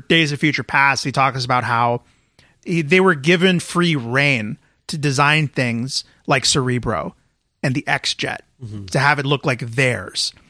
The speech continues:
Speaker 1: And so they were like, we saw it as, like, creating this underground world that exists, like, beneath the school and beneath the world.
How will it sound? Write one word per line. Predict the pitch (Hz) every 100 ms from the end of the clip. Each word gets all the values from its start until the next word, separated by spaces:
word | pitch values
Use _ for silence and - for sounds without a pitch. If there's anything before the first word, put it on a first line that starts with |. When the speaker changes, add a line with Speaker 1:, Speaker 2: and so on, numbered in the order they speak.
| _ _ _ -
Speaker 1:
And | 135 139 127
so | - 151 143 135
they | 143
were | 147
like, | 139 139
we | 147 147
saw | - 175 170
it |
as, | 156
like, | 151
creating | - 156 151 143 147
this | 131 -
underground | 151 135 127 127 123 113
world | 120 117 107 - - _ _ -
that | 147
exists, | 127 135 127
like, | 131 -
beneath | 131 135 120
the | 120
school | - 127 127
and | 117
beneath | 127 117
the | 123
world. | 117 120 113